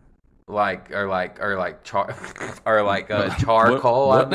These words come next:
Speaker 1: mean,
Speaker 2: now?
Speaker 1: charcoal flame?
Speaker 2: I think <laughs> then charcoal grills?
Speaker 1: Or, or like wood, like wood-fired grills or something?
Speaker 2: See, I, I think it just depends. I mean, the alternative to gas most places are like, we have, like, electric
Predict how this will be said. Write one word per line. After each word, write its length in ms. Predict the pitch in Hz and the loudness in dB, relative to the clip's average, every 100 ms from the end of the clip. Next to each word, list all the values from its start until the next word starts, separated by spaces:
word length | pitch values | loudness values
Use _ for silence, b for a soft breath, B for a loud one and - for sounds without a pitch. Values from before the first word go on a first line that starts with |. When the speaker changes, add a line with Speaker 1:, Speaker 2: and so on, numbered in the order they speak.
| 196 | 0
Speaker 1:
mean, 100 | 302 | 0
Speaker 2:
now? 60 | |
Speaker 1:
charcoal 520 | - 127 143 143 156 147 | 0 4 4 4 2 0
flame? 300 | 156 160 175 | 0 0 0
Speaker 2:
I 80 | |
think 720 | 107 104 - 135 - 156 - - | -4 -6 -8 -8 -4 -6 -6 -12
<laughs> 60 | |
then 240 | 110 113 95 | -6 -4 -4
charcoal 600 | - 101 104 - 123 123 | -4 -2 -2 -2 -2 -2
grills? 320 | 123 131 143 | -4 -2 0
Speaker 1:
Or, 300 | 110 110 104 - | 2 2 0 0
or 200 | 117 110 | 2 4
like 260 | 107 95 | 2 0
wood, 580 | 98 101 107 113 120 95 | -2 -2 0 0 -4 -4
like 220 | 95 87 | -4 -4
wood-fired 640 | 92 101 - 107 107 107 | -6 -8 -2 0 0 -2
grills 500 | 104 107 113 113 110 | -6 -6 -6 -8 -12
or 80 | 113 | -14
something? 440 | - 113 120 85 120 _ - | -14 -16 -16 -20 -20 _ -18
Speaker 2:
See, 400 | - 87 85 82 | -10 -6 -6 -6
I, 160 | 82 | -4
I 160 | 95 - | -6 -6
think 280 | 101 113 101 | -6 -6 -4
it 120 | 90 | -6
just 220 | 95 92 | -8 -12
depends. 600 | - - 101 92 90 85 | -14 -12 -6 -4 -4 -6
I 60 | 90 | -6
mean, 300 | 98 95 92 | -4 -4 -4
the 80 | - | -6
alternative 800 | 92 123 135 127 127 110 95 - | -6 -6 -6 -4 -4 -4 -8 -10
to 80 | 95 | -12
gas 420 | 92 92 92 - | -8 -8 -8 -8
most 300 | 98 95 - | -6 -6 -8
places 420 | 90 87 - 87 | -12 -12 -14 -12
are 140 | 87 | -10
like, 220 | 85 82 80 | -10 -12 -8
we 200 | 101 101 | -4 -4
have, 260 | 95 - 85 | -6 -12 -12
like, 200 | 87 80 | -12 -10
electric 520 | 73 87 - 85 | -10 -10 -10 -12